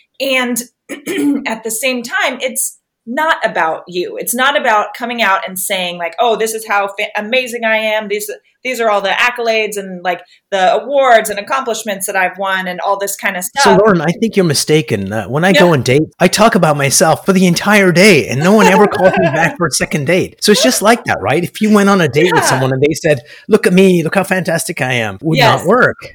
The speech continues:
Speaker 1: Yes. So, so yes, it's for you because you want this exposure and it's gonna elevate your reputation and visibility and all of that. But what you have to always keep in mind with P R is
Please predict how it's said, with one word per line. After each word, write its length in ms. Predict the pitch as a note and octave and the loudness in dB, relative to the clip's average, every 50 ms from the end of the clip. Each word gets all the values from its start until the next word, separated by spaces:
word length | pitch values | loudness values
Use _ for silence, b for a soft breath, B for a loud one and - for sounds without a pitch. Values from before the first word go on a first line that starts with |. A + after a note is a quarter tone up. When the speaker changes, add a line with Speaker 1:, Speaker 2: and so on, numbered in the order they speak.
| _ _ _ _ _ - | _ _ _ _ _ -16
Speaker 1:
Yes. 520 | G3+ G3+ B3+ D4 C#4+ B3+ - - - - | -6 -2 0 2 2 2 0 -2 -4 -2
So, 320 | C4 B3 A#3+ A3+ A3+ A3+ | 0 0 0 0 -2 -4
so 320 | - - C4 B3 A#3 A3+ G3+ | -4 -2 0 0 0 -2 -2
yes, 260 | C#4 E4 F4 D#4+ - - | 0 0 0 0 -2 -6
it's 160 | B3+ A3+ - | -10 -10 -10
for 120 | - - A3+ | -8 -8 -8
you 240 | A#3 C#4 D4 C4+ G#3+ | -6 -6 -8 -8 -10
because 320 | A3 G#3+ - G#3 F#3+ F3 G3 | -10 -8 -6 -6 -6 -6 -6
you 120 | A3+ B3+ | -8 -6
want 220 | A#3+ B3+ A#3 - - | -4 -4 -4 -4 -4
this 160 | G#3 G3+ - | -6 -6 -6
exposure 540 | G3+ G3 - - - G3+ A3+ A3 F#3+ F3+ E3 | -8 -10 -10 -6 -2 -2 -2 -2 -2 -4 -6
and 160 | E3 F#3+ F#3 | -6 -6 -8
it's 120 | F3+ F#3 | -8 -8
gonna 220 | - G#3 G3 - - | -8 -8 -8 -6 -4
elevate 380 | F#3+ G#3 A3+ A#3 A3 A3 G#3 - | -2 -2 -2 -2 -4 -4 -4 -4
your 140 | G3+ G3 | -6 -6
reputation 720 | G3 F#3+ F#3 - F#3 F#3 - A#3 A#3 A#3 - - F#3+ F#3 F3 | -6 -8 -8 -10 -12 -8 -4 -4 -4 -4 -4 -6 -8 -8 -10
and 120 | E3+ E3+ | -12 -14
visibility 540 | E3+ F#3 F3+ F#3+ F#3 A3+ B3 A#3+ G#3 G3 - | -14 -14 -12 -8 -4 -4 -2 -2 -2 -4 -6
and 100 | - F#3+ | -6 -10
all 140 | F#3 F#3+ F#3 | -10 -10 -10
of 60 | F#3 | -6
that. 260 | A3 B3 A#3 - - - | -4 -2 -2 -4 -2 0
But 260 | A3 G#3+ G3+ - b b b b b b b b _ _ | 0 0 0 -2 b b b b b b b b _ _
what 420 | - E3+ F3 A#3 C4 C4+ - - - _ _ | -20 -4 -2 0 0 0 -2 -6 -10 _ _
you 220 | G3+ G3+ G#3+ G#3 | -12 -12 -10 -10
have 260 | G#3 - A#3 A#3+ A#3+ | -6 -4 -4 -4 -4
to 140 | - A3+ - - | -6 -8 -2 0
always 340 | G#3 A#3+ C4+ C#4 C4 B3 | 0 0 0 -2 -6 -8
keep 220 | - - A#3+ A3 G#3 | -10 -12 -14 -12 -12
in 100 | G3 F#3+ | -10 -6
mind 240 | G3+ G3+ G#3 G3+ F#3+ | -4 -4 -4 -4 -8
with 140 | F#3 F#3+ | -10 -14
P 200 | - - F#3+ F#3 | -14 -12 -8 -6
R 300 | F3+ F3+ F#3+ A#3+ C#4 - | -4 -2 0 -2 -2 -2
is 460 | - G#3 G#3+ G#3 G3+ G3 F#3+ F3+ - | -4 -4 -4 -4 -4 -4 -4 -6 -8